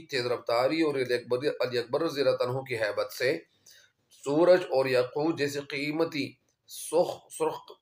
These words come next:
कीमती पत्थर का रंग भी जर्द पड़ गया।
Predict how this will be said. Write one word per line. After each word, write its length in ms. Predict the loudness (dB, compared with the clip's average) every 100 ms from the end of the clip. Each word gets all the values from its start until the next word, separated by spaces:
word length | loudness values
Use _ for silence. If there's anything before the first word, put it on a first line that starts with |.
| _ -6
कीमती 320 | -2 -2 -2
पत्थर 340 | -4 -2 0 0
का 180 | 2 2
रंग 220 | 0 -2
भी 140 | -4 -6 -10 _ _ -2
जर्द 280 | 0 2 0
पड़ 120 | -2
गया। 280 | -2 -4